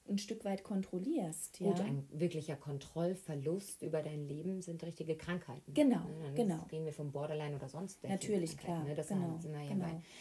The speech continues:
Speaker 2: bei einer ganz anderen
Speaker 1: Deshalb, es hat einfach jeder
Speaker 2: Aber
Speaker 1: so
Speaker 2: zu viel Kontrolle, wie wir gerade festgestellt
Speaker 1: Genau.
Speaker 2: haben, oder zu viel Kontrollsucht
Speaker 1: Ja.
Speaker 2: ist es ja fast
Speaker 1: Ja.
Speaker 2: schon.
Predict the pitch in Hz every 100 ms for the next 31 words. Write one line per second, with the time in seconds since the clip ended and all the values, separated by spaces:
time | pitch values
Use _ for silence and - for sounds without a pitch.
0 | - 175 160 147 139 143 160 - 143 151
1 | 147 196 202 202 190 190 - - - 196
2 | 202 185 - 156 160 185 220 277 359 165
3 | 254 262 254 240 - 233 233 233 226 -
4 | 208 208 226 220 208 208 214 - 220 285
5 | 233 180 185 202 202 208 214 214 - 180
6 | 170 - 196 208 185 180 170 - 170 170
7 | 180 175 170 - - 151 202 - - -
8 | - 196 185 175 220 208 202 202 202 196
9 | 185 196